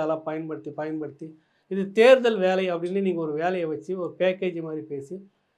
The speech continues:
போகிற இடத்துக்கெல்லாம் உங்களுக்கு கூட்டம் வேணும்னு ஒரு காசு பணம் இருக்குதுன்றதுக்காக நீங்க செய்யக்கூடிய இந்த அழிச்சாட்டிய அரசியல் இருக்குல்ல, ஒரு அநீதியான ஒண்ணு. அப்ப இதுக்கெல்லாம் என்ன வழி அப்படின்றதெல்லாம் இருக்குது, பேசணும் அதை பத்தி. அடுத்த தலைமுறை இதை பத்திலாம் யோசிக்குது. அவர்களுக்கு ஒரு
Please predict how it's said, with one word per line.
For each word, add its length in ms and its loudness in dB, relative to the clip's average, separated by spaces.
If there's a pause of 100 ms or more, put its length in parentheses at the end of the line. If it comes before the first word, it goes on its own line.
(200)
போகிற 340 6
இடத்துக்கெல்லாம் 460 -2
உங்களுக்கு 260 -4 (100)
கூட்டம் 320 0
வேணும்னு 320 -6
ஒரு 100 -6 (140)
காசு 280 2 (100)
பணம் 260 -6
இருக்குதுன்றதுக்காக 800 -6
நீங்க 160 -8 (100)
செய்யக்கூடிய 420 -4
இந்த 200 -10
அழிச்சாட்டிய 500 -6 (120)
அரசியல் 400 -4
இருக்குல்ல, 320 -10 (500)
ஒரு 100 2 (120)
அநீதியான 480 -2 (120)
ஒண்ணு. 240 -12 (960)
அப்ப 100 -2 (100)
இதுக்கெல்லாம் 400 4
என்ன 260 4
வழி 180 2 (100)
அப்படின்றதெல்லாம் 560 -2 (100)
இருக்குது, 340 -6 (220)
பேசணும் 380 -4
அதை 180 -10
பத்தி. 220 -14 (220)
அடுத்த 320 -4
தலைமுறை 340 0
இதை 180 -2
பத்திலாம் 400 -2
யோசிக்குது. 500 -8 (500)
அவர்களுக்கு 440 6
ஒரு 100 -2